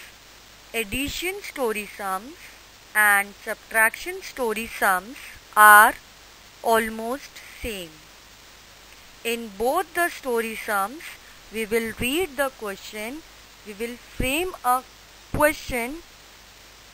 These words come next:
or a sum, and then we will solve it. In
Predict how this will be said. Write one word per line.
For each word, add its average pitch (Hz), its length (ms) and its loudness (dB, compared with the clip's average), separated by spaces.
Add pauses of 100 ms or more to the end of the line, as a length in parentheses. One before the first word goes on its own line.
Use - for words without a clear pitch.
(100)
or 226 200 0 (120)
a 294 120 0
sum, 220 540 -2 (340)
and 214 320 -8
then 269 360 2
we 220 140 -4
will 226 240 -4 (140)
solve 185 340 2
it. 156 140 -12 (2250)
In 285 180 -2